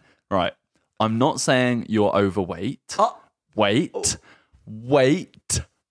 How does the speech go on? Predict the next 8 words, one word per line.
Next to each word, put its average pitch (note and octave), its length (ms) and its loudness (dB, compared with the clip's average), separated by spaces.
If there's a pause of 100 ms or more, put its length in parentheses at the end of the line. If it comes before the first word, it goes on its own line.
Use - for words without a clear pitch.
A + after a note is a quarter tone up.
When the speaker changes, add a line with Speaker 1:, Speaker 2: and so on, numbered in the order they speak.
(1120)
Speaker 2:
You D#3+ 380 2
have C#3+ 520 -2
recently G#2 640 0
taken C3 380 -2
out A2+ 180 0
a G#2+ 40 0
gym A#2 280 0
membership, G#2 760 -2